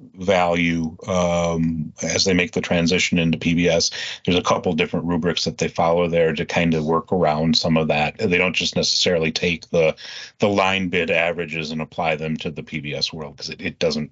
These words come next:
work so great. Um, uh, Tim, do you have a couple of those ideas off the top of your head that, um, uh, other companies have used in order to kind of bridge that gap?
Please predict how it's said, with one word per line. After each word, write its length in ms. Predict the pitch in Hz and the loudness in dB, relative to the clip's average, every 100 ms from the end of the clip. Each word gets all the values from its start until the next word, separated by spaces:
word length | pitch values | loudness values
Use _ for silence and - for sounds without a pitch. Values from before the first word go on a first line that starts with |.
| - | -6
work 300 | 87 76 - | -4 -4 -6
so 220 | - 78 | -6 -6
great. 420 | 73 76 73 - - - - - | -6 -6 -4 -6 -10 -18 -18 -8
Um, 540 | 110 107 95 85 80 - _ - | 0 2 4 2 0 -2 _ -10
uh, 140 | 101 - - _ | -8 -10 -16 _
Tim, 240 | - 160 135 | 0 2 2
do 80 | |
you 400 | 147 143 135 107 | 2 2 0 -2
have 240 | 98 127 123 | -2 0 0
a 60 | |
couple 360 | 117 123 - 123 | 0 -2 0 0
of 100 | 117 | 2
those 280 | 120 117 113 | 2 2 2
ideas 400 | 113 113 113 110 | 2 2 2 2
off 180 | 104 - | -2 -2
the 80 | |
top 280 | 113 107 104 | -2 -2 0
of 40 | 107 | -2
your 120 | 95 | 0
head 240 | 101 98 | 0 0
that, 280 | 98 92 - | -2 -2 -2
um, 420 | 98 92 87 87 - _ _ _ _ _ - | 0 0 0 -4 -6 _ _ _ _ _ -4
uh, 400 | 85 82 80 82 | -2 -2 -2 0
other 240 | 107 101 95 | 2 2 0
companies 540 | - 95 95 95 87 | 0 0 2 0 0
have 120 | 92 | 0
used 400 | 90 92 92 90 | 0 2 0 0
in 60 | 87 | 0
order 280 | 87 85 87 | 0 0 -2
to 220 | - 87 | 0 -2
kind 240 | - 87 | 0 0
of 240 | 85 80 - | 2 0 0
bridge 240 | 92 82 | -2 0
that 160 | 90 82 | 0 0
gap? 280 | 85 85 | -2 -2